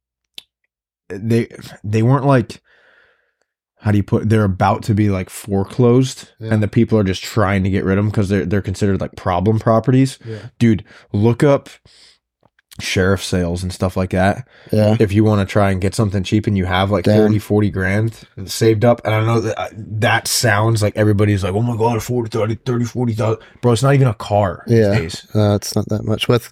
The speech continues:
Speaker 2: construction, dude, it's not hard to make money. It's crazy.
Speaker 1: And
Speaker 2: Especially,
Speaker 1: nobody
Speaker 2: like,
Speaker 1: wants to do it.
Speaker 2: Yeah. And, like, there's such a high demand for it. If you got the skills like we do, the money is there.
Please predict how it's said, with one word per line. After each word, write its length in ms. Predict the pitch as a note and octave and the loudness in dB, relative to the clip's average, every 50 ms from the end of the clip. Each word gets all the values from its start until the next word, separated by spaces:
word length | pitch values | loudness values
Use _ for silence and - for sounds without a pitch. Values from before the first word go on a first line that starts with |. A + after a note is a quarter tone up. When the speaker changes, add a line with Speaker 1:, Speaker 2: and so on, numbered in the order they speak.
| _ _ | _ _
Speaker 2:
construction, 600 | - C3 A#2+ A2+ - - A2+ G#2+ - - - A#2+ A2 | 0 0 0 0 0 0 0 0 0 -2 0 2 2
dude, 140 | A2+ A2 G#2+ | 2 2 0
it's 200 | G2+ - - - | -2 -4 -2 -2
not 140 | A2+ A2 - | -2 0 2
hard 180 | A#2+ C3 A#2+ G#2+ | 2 2 2 0
to 60 | A2+ | 0
make 240 | A#2 A2 A2+ A2 - | -2 -2 -2 -2 -2
money. 340 | A#2 A2+ A#2 A#2+ A#2 A#2 - _ - - - - - - _ _ | -2 -2 0 0 0 -2 -4 _ -20 -20 -20 -20 -20 -20 _ _
It's 100 | - - | -20 -6
crazy. 460 | - A#2 A2+ A2+ A2+ A2+ B2 B2 - - | -2 0 0 0 0 0 -4 -6 -4 -2
Speaker 1:
And 100 | - A#2 A#2 A#2 | 0 2 2 4
Speaker 2:
Especially, 280 | C3+ C3 B2+ A#2 A#2 C3+ | 4 2 2 2 2 4
Speaker 1:
nobody 380 | C3 B2+ C3+ C#3 C#3 D#3 D3+ D#3 | 4 4 4 4 4 4 2 4
Speaker 2:
like, 80 | D#3 | 2
Speaker 1:
wants 160 | D#3+ D3+ C#3+ | 2 0 0
to 100 | - D#3+ D3+ | 0 0 2
do 200 | D3 F#3 G3 E3+ | 4 4 2 2
it. 120 | C#3 - _ _ _ | 0 -4 _ _ _
Speaker 2:
Yeah. 280 | B2+ B2+ B2 A#2 A2+ A2+ - _ _ _ _ - | 0 2 2 2 0 -4 -8 _ _ _ _ -4
And, 240 | B2 A#2+ A#2+ A#2+ | -2 0 2 2
like, 240 | B2 A#2+ A#2+ A2+ G#2+ - _ _ _ _ _ _ _ _ | 2 2 2 0 -2 -4 _ _ _ _ _ _ _ _
there's 260 | - A#2+ A#2+ A#2+ A#2 | -4 0 0 0 0
such 260 | - - C3 A#2+ - | 0 0 -2 0 0
a 60 | - C3+ | 0 0
high 160 | C3+ B2+ B2 | 2 2 2
demand 400 | B2 A#2+ A#2+ A2+ A#2 A#2 A#2+ A#2 | 2 2 2 2 2 0 0 -2
for 320 | - C3 B2+ B2+ B2+ B2+ | -2 -2 0 2 2 0
it. 240 | B2 - _ _ - _ _ _ _ | -2 -4 _ _ -20 _ _ _ _
If 120 | - A2 - | -8 -2 -2
you 60 | A#2+ | 0
got 220 | A2+ A#2+ A#2 A2+ | 2 2 0 0
the 100 | - A#2 | -2 -6
skills 480 | G#2+ - - - A#2 A2+ A#2 A#2 A2+ - | -6 -6 -2 0 2 2 2 2 0 0
like 220 | A#2 A2+ A2 G#2+ - | 0 0 0 0 0
we 140 | A#2 A2+ A2 | 0 0 2
do, 320 | A#2 A#2 A#2 A#2+ A#2 A#2 - _ _ _ _ _ _ _ _ _ _ _ _ - | 2 2 2 2 0 -2 -6 _ _ _ _ _ _ _ _ _ _ _ _ -8
the 140 | A2 G#2+ | -6 -2
money 320 | G#2+ A2 G#2+ A2 A2 A2 G#2+ | 0 2 2 4 4 2 2
is 140 | G#2 G2+ - | 0 -2 -2
there. 420 | - G2+ G#2 G#2 G#2 G#2+ A#2 | -2 0 0 2 2 0 -2